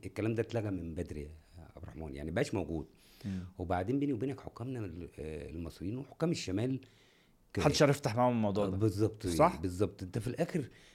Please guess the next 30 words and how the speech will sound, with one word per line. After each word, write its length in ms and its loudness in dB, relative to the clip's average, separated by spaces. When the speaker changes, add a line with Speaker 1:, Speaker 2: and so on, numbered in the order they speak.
Speaker 1:
آه، 380 -4
أنت 140 -4
مش 100 -4
تاخد 200 0
إلا 160 0
حقك. 440 -14
Speaker 2:
لا، 320 10
الحكم 320 6
المصري 420 6
يعني 440 4
فرص 380 8
إن 180 2
هم 280 4
يعرضوا 280 8
Speaker 1:
لا، 60 12
Speaker 2:
عليه 160 12
Speaker 1:
صعب. 100 10
Speaker 2:
أقل 300 12
من 200 8
إن 140 6
هو 140 8
يعرض 160 10
على 120 10
حكم 240 6
مثلًا 240 6
من 200 2
أي 120 10
جنسية 280 6
تانية 360 6
أفريقية. 160 0